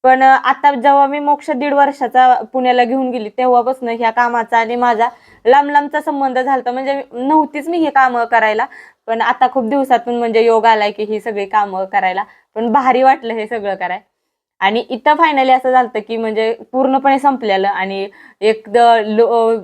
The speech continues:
ओझं कमी झाल्यासारखं वाटत होतं मला पण, कारण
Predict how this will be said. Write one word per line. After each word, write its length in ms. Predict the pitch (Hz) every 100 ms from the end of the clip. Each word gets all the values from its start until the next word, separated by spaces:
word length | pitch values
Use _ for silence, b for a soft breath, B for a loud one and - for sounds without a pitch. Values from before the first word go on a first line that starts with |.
| 151
ओझं 360 | 233 262 233
कमी 260 | 302 311 302
झाल्यासारखं 560 | 311 285 285 269 269 262
वाटत 320 | 269 254 240
होतं 180 | 220 220
मला 240 | 214 208
पण, 180 | 202 220
कारण 500 | - _ - 226